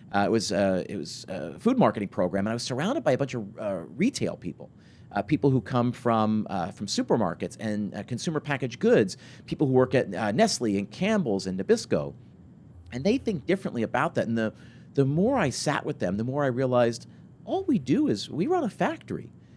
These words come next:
We bring in raw materials, we do something to the raw materials to create a finished product, and then we have to sell that product. Um, we have expiring inventory, and we provide hospitality and, and all of that.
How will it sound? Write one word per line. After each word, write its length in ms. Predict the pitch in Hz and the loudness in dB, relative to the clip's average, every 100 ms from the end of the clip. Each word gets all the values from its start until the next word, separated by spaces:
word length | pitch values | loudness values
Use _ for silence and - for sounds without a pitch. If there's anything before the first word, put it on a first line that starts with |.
| - | -6
We 100 | 139 | -4
bring 240 | 131 156 202 | 0 0 2
in 120 | 185 | -2
raw 160 | 160 | -2
materials, 680 | 196 247 - 82 90 151 - - | -4 -6 -4 -2 -4 -6 -14 -8
we 80 | 127 | -6
do 220 | 120 262 | 0 0
something 320 | - 160 135 | 0 -2 -2
to 100 | 104 | -2
the 160 | 107 101 | 0 0
raw 200 | 104 98 | 0 0
materials 760 | 92 - 85 76 73 147 - - - - - - - - | -2 -4 -4 -4 -4 -8 -12 -18 -20 -20 -20 -20 -16 -8
to 100 | 170 | -6
create 340 | - 123 120 | 2 4 4
a 20 | |
finished 300 | - 110 - | 2 -4 -4
product, 320 | - 170 110 | -2 0 0
and 80 | 110 | -4
then 80 | 101 | -2
we 80 | 110 | -2
have 100 | 117 | -4
to 80 | 117 | -8
sell 320 | - 208 240 | 0 0 2
that 240 | - - | -2 -2
product. 480 | - 78 69 - - - - - - - | -4 -4 -4 -12 -20 -20 -20 -20 -20 -4
Um, 380 | 123 117 117 117 - - _ - - - | 0 2 2 -2 -8 -20 _ -20 -20 -8
we 100 | 120 | 2
have 100 | 101 | 2
expiring 520 | 87 - 104 90 78 110 | 0 -2 0 0 0 0
inventory, 640 | 233 247 - 127 110 110 | 0 -2 0 4 6 6
and 80 | 98 | 4
we 180 | 107 95 | 2 0
provide 400 | - 107 92 87 | -4 -2 -2 -2
hospitality 840 | 87 - - - 269 262 220 151 | -4 -6 -12 -2 2 4 4 4
and, 120 | 123 - | 2 -2
and 120 | 120 | -4
all 200 | 110 98 | -2 -2
of 120 | 82 | 0
that. 480 | 127 143 101 95 | 2 4 4 2